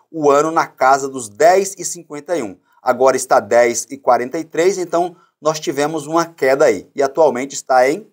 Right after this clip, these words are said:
aqui, ó, dez vírgula quarenta e dois. É a hora de comprar, porque é um dos melhores fundos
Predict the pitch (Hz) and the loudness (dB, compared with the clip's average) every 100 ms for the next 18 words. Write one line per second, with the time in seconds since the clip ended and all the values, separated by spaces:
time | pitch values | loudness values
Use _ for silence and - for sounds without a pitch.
0 | _ 120 _ 95 - _ _ _ _ _ | _ -20 _ -18 -18 _ _ _ _ _
1 | _ _ _ 95 127 143 147 - _ _ | _ _ _ -2 2 2 -2 -12 _ _
2 | _ _ 110 147 143 143 143 _ _ _ | _ _ -14 -12 -6 -6 -8 _ _ _
3 | _ _ - 131 123 143 151 151 _ 151 | _ _ 0 0 0 -4 -6 -8 _ -16
4 | 113 104 92 - _ 147 170 156 135 156 | -6 -4 -4 -12 _ 0 2 4 6 4
5 | 156 151 - 170 143 123 123 127 - - | 2 -4 -8 -8 -6 0 0 0 -6 -10
6 | 127 - 151 151 156 139 135 147 113 127 | -10 -6 -8 -4 2 2 0 -8 0 2
7 | 135 - _ _ 120 131 139 120 117 143 | 2 0 _ _ -18 0 2 2 2 4
8 | 165 165 165 - - _ _ _ _ _ | 4 2 -2 -10 -12 _ _ _ _ _
9 | - - 170 180 170 165 - | -20 -14 -12 -10 -6 -4 -4